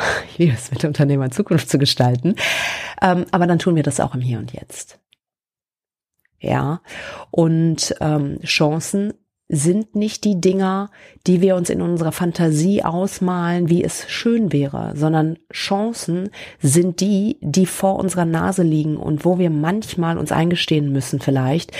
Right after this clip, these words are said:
dass wir zu blind sind, sie zu erkennen. Viel zu blind,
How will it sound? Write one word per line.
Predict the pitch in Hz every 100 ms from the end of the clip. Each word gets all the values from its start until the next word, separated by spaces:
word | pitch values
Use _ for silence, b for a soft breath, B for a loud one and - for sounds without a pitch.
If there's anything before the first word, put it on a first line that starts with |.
| B B
dass | 156
wir | 165
zu | - 147
blind | 127 156 170 170 147
sind, | 139 139
sie | -
zu | - -
erkennen. | - - - - - _ _ _ _ _ _ _ _ _ _ _ _ _ _ _ _ -
Viel | - 294
zu | 285 -
blind, | - - - -